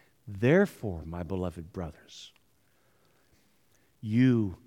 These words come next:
who are ambassadors of this Christ, you who are called to be his witness in the world,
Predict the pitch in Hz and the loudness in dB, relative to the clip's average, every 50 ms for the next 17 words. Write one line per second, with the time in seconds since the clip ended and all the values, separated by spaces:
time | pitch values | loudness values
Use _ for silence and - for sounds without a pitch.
0 | _ _ _ _ _ _ _ - - 110 107 104 98 98 95 92 90 87 104 113 | _ _ _ _ _ _ _ -4 -2 0 0 2 0 0 -2 -2 0 0 0 2
1 | 123 117 - - - 107 87 82 78 73 - 80 78 - - 73 - - - - | 0 0 -4 -8 -12 -10 -10 -10 -12 -12 -12 -14 -16 -16 -16 -18 -18 -18 -20 -20
2 | - - - - - - - - - _ _ _ _ _ _ _ _ _ _ _ | -18 -18 -20 -20 -20 -20 -20 -20 -20 _ _ _ _ _ _ _ _ _ _ _
3 | - - - _ _ - 110 104 113 127 135 131 113 90 101 104 101 101 95 - | -20 -20 -20 _ _ -6 -2 0 2 4 4 2 0 0 -2 -2 -2 -2 -4 -6
4 | - - 117 113 110 104 95 98 95 101 113 110 104 90 101 92 92 101 110 117 | -6 -4 -2 -2 -2 -4 -6 -10 -8 -6 -4 -4 -4 -4 -6 -8 -6 -6 -6 -6
5 | 123 - - 92 82 - - 85 82 82 82 82 80 87 90 90 82 73 - - | -6 -6 -10 -12 -10 -10 -12 -12 -12 -12 -12 -12 -10 -10 -10 -12 -12 -16 -20 -20
6 | _ _ | _ _